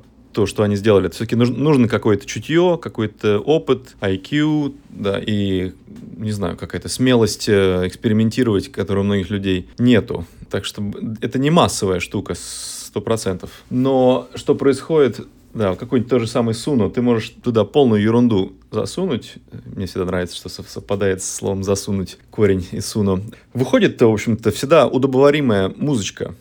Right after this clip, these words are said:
И чем их, у них улучшается модель, тем, тем все становится просто безошибочнее. То есть ты засунул любую хрень, и она выходит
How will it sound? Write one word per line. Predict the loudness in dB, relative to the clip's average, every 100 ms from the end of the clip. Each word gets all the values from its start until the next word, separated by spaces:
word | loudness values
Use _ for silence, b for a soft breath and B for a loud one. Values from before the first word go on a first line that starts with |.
| -20 -10
И | -6
чем | -2 0 2
их, | 2
у | 0
них | -4 -2
улучшается | -2 2 4 4 4
модель, | 4 4 4
тем, | 2 0 0 -2
тем | -2
все | 0 -2
становится | -2 -2 -2 0 0
просто | 0 -2 -4 -6
безошибочнее. | -10 -4 0 0 0 -4 -4 -2 -2 -2 -6 -14
То | -12
есть | -12 -10
ты | -4
засунул | -2 0 0 2 0 -4 _
любую | -8 0 2 2
хрень, | 2 2 0 -2 -4
и |
она | 0 2
выходит | 0 0 -2 -4